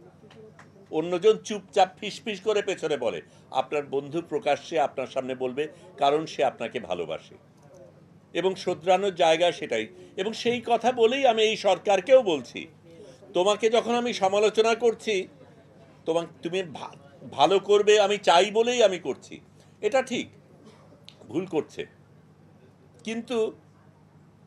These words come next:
আমি এটাও বুঝি এবং আমরা সকলেই বু-, মনে করি, এই পনেরো বছরের নির্যাতনের পরে এই, এই জায়গায় যে আমরা আসতে পেরেছি, এটা একটা অসাধারণ জায়গা, একটা অসাধারণ সুযোগ।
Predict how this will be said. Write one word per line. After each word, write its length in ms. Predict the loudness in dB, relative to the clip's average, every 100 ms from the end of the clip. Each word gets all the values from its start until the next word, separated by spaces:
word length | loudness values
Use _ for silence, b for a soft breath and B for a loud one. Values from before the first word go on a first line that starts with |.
| -8
আমি 240 | -6 0
এটাও 360 | 0 2 4 2
বুঝি 340 | 0 -8 -8
এবং 300 | -6 -6 -4
আমরা 280 | -4 -2 -2
সকলেই 520 | 0 -4 0 -2 -2
বু-, 180 | -4 -4 -6
মনে 280 | -8 -4 -4
করি, 320 | -4 -6 -6 -12 b b b _ _ -4
এই 240 | -2 -2 -4
পনেরো 380 | -4 -2 0 2
বছরের 440 | 2 2 0 0 0 -10 -20 -20 -20 -14
নির্যাতনের 800 | -6 -4 -2 0 2 0 -2 -2
পরে 400 | -2 0 0 -2 -8 -20 -20 -20 -20 -20 -20 -20 -20 -20 -20 -8
এই, 360 | -4 -2 -4 -10 -18 -8
এই 200 | -6 0
জায়গায় 300 | 0 2 0
যে 120 | 0
আমরা 220 | 0 -2
আসতে 400 | -2 -4 -2 -2
পেরেছি, 320 | 0 -2 -2
এটা 140 | -4 -4
একটা 160 | -2
অসাধারণ 600 | -4 -2 -2 0 0 -2
জায়গা, 360 | 0 2 4 2
একটা 160 | 2 0
অসাধারণ 600 | 0 0 0 0 0 -4
সুযোগ। 420 | -8 -2 -2